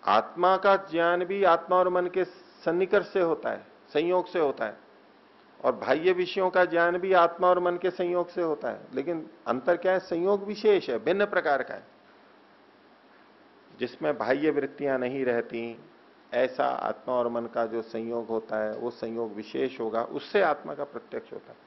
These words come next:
लेकिन मुख्य बात अभी यहाँ क्या समझने की है कि वहां भी संयोग तो रहेगा, वो संबंध से सिद्ध हो रहा है।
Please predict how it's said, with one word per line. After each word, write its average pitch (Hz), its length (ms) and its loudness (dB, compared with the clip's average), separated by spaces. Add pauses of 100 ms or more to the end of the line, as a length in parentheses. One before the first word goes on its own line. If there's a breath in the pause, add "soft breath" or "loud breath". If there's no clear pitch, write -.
(440 soft breath)
लेकिन 202 340 0 (120)
मुख्य 131 280 -4
बात 170 300 4
अभी 156 180 -2
यहाँ 165 140 -2
क्या 160 180 -2
समझने 139 460 -8
की 143 140 -8
है 160 220 -2 (340 loud breath)
कि - 60 -6
वहां 151 240 2
भी 214 100 -2
संयोग 208 460 0
तो 214 100 4
रहेगा, 180 380 2 (360)
वो 147 60 -6
संबंध 202 520 2
से 214 140 0
सिद्ध 202 240 -2
हो 135 100 2
रहा 107 100 -4
है। 107 80 -12